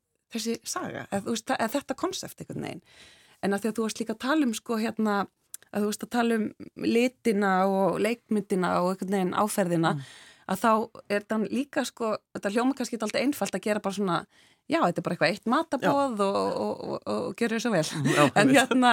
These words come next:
Speaker 2: <laughs> Very
Speaker 1: en
Speaker 2: cool.
Speaker 1: það er það ekki, af því að þetta var al-, þetta var svo f-, þetta var, hérna, svona nýtt challenge fyrir okkur öll sem að þessum komu.
Speaker 2: Mm.
Speaker 1: Eins og til dæmis bara Margrét Einarsdóttir, búningahönnuður, þú veist, það er bara eitt skot í byssunni fyrir hvern karakter.
Speaker 2: Já.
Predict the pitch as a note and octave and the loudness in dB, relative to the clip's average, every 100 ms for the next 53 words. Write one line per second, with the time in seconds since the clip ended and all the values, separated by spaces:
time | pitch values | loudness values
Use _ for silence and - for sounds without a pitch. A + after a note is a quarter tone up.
0 | A#3+ - F3 F#3 - A3 A#3+ G3+ E4 - | 4 -2 -8 -4 -2 4 6 6 4 2
1 | E4+ F4+ - G3 A3 A#3 G#3+ G#3 G#3 A3 | 2 0 0 0 2 0 0 0 0 0
2 | A3+ E4 - G#3+ A#3 C#4+ C#4+ A#3+ - - | 0 -2 -4 -2 -2 -2 -4 -6 -8 -18
3 | - _ _ _ _ _ A#3 A#3 A#3+ D4 | -18 _ _ _ _ _ -6 0 0 0
4 | C#4 - - - A3+ A3+ A3+ G#3+ A3 A#3+ | -2 -12 -20 -12 -6 -4 -2 -2 -2 -2
5 | E4+ - C#4 G#4 E4+ - C#4+ C#4+ D#4 C4 | -2 -2 -2 0 -2 -4 -2 -2 -2 -2
6 | F4 - C4+ C#4 D#4+ C4+ B3 D4+ D4 C#3+ | -2 -2 0 2 2 -2 -2 0 2 0
7 | F3 D#3 C3 - - G#3+ A#3+ B3+ B3 B3+ | -4 -6 -12 -20 -8 -4 -2 -4 -2 -2
8 | A#3+ B3+ B3 A#3 A#3+ C#4+ C#4+ C4 B3+ G3 | -2 0 2 2 2 0 0 -2 0 -2
9 | F#3+ - G3+ - C4 A3 G3+ F#3 D3+ D#3 | -6 -4 -6 0 0 0 0 2 2 2
10 | - _ _ _ _ _ _ - A3 G#3+ | -2 _ _ _ _ _ _ -6 -2 2
11 | D4 - E3+ - F#4 - - - E4 F#4 | 2 2 -2 0 -4 -4 -10 -8 -4 -2
12 | - - F#4 - F#3+ F3 G#3+ - D4 - | -2 -2 -2 -2 -4 -2 -2 -2 -2 0
13 | D4 D#3+ - - C3 | -2 -2 -10 -8 -8